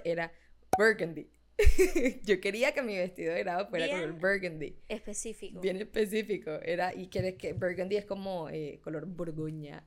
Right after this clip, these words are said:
Speaker 1: en español. Es como un, un, un vino, vino tinto.
Speaker 2: Ujú.
Speaker 1: Entonces,
Speaker 2: No sabía de
Speaker 1: bueno,
Speaker 2: la
Speaker 1: yo
Speaker 2: existencia de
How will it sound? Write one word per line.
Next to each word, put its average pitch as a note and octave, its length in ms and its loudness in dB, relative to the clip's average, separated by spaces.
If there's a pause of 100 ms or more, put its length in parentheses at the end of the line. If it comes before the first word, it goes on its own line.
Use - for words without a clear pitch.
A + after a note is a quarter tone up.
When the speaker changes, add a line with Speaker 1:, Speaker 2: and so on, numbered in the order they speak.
(100)
Speaker 1:
en G#3 140 -10
español. D#3 560 -10 (400)
Es F#3 120 -4
como A#3 320 4
un, G#3 640 -6
un, F#3 400 -10 (200)
un F3+ 300 -10
vino, G3 380 0
vino D#3+ 280 -8
tinto. G3 340 -6
Speaker 2:
Ujú. A3 360 -12 (600)
Speaker 1:
Entonces, E3+ 840 -6 (180)
Speaker 2:
No A3+ 140 -12
sabía A#3 320 -6
de A3+ 60 -4
Speaker 1:
bueno, F3+ 160 2
Speaker 2:
la F3+ 60 -6
Speaker 1:
yo F3+ 160 2
Speaker 2:
existencia G#3 340 -2
de F#3 460 -6